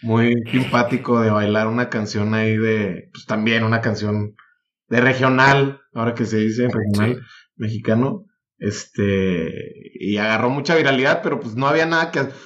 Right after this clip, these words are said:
Speaker 1: o sea, era verlo, reírte, decir, "Ah, qué chido baila, yo conozco ahí en el centro, yo he estado, punto", y no había más que hacer, e inclusive quisieron hacer campañas ahí ciertas empresas.
Speaker 2: Yo vi una,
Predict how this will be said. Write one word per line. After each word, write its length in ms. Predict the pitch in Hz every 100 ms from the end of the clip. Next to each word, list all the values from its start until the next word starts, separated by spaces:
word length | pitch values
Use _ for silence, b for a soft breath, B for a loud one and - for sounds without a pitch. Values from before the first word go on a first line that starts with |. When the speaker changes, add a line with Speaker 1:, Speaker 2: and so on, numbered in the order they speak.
| B
Speaker 1:
o 60 | 117
sea, 240 | 131 135
era 220 | 135 160 170
verlo, 400 | 180 190 196 196
reírte, 500 | 156 147 165 - 185
decir, 340 | 160 143 143
"Ah, 120 | 139 147
qué 120 | 160
chido 220 | 156 147
baila, 480 | 151 170 185 202 196
yo 140 | 123 120
conozco 480 | 135 135 135 143
ahí 240 | 139 135 151
en 80 | 147
el 120 | 113
centro, 360 | 127 143 170
yo 60 | 143
he 40 |
estado, 380 | 123 147 156 185
punto", 520 | 180 151 170 214 220 b b b b b b _ _ _
y 120 | 104 110
no 100 | 123
había 120 | 143
más 180 | 160 160
que 80 |
hacer, 360 | 143 156 180 -
e 60 | 120
inclusive 440 | 113 110 107 127
quisieron 260 | 151 127 147
hacer 260 | 127 117 113
campañas 640 | 147 143 139 147 165 165
ahí 280 | 123 120 127
ciertas 460 | 135 127 131 143
empresas. 680 | 139 107 117 120 139 139 139 - _
Speaker 2:
Yo 200 | 127 135
vi 120 | 175
una, 260 | 190 196